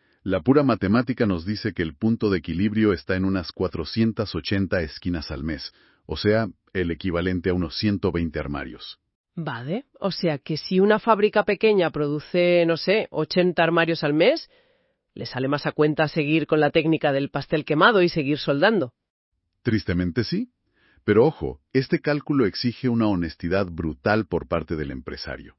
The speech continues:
Speaker 1: Tienes que usar la media anual real de tu producción.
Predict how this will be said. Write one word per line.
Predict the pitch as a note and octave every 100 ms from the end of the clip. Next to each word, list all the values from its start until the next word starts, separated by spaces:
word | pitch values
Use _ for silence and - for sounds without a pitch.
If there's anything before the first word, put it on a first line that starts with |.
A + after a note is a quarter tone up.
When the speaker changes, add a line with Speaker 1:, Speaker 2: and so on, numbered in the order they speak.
| _ _ _ _
Speaker 1:
Tienes | G2+ A2 -
que | G2+
usar | - G#2+
la | G#2 F2+
media | F#2 A2 A#2 A#2
anual | F#2 F2 G2+ F#2+
real | F#2 E2+ G2
de | F2
tu | D2+
producción. | - C#2 - - C#2+